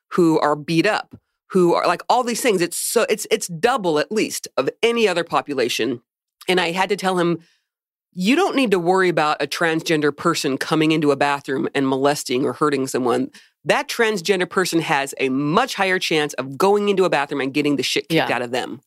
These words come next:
Speaker 2: That's what I was
Speaker 1: Those are the
Speaker 2: thinking.
Speaker 1: ones we should protect, not be afraid of.
Speaker 2: Yeah. Yeah, I'd be more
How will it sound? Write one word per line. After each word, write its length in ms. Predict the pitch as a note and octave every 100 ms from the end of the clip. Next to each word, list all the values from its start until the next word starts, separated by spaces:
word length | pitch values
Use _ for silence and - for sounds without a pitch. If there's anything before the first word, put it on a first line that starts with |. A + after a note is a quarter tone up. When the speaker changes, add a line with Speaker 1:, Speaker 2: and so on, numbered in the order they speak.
| _ -
Speaker 2:
That's 160 | E3+
what 100 | D#3
I 40 | C#3+
was 80 |
Speaker 1:
Those 80 | F#3 F#3+
are 40 | D#3+
the 60 |
Speaker 2:
thinking. 80 | F3
Speaker 1:
ones 200 | E3+ D#3+
we 120 | D3+
should 280 | D#3 D#3 C#3
protect, 560 | - - - D3+ - - _ _ -
not 240 | C3+ C3
be 100 | D3+
afraid 360 | C3+ - B2+ -
of. 80 | -
Speaker 2:
Yeah. 260 | A3 C4+ - _ _ _ -
Yeah, 140 | B3
I'd 120 | F#3
be 120 | A3
more 460 | G3+ F#3+ A3 B3+ -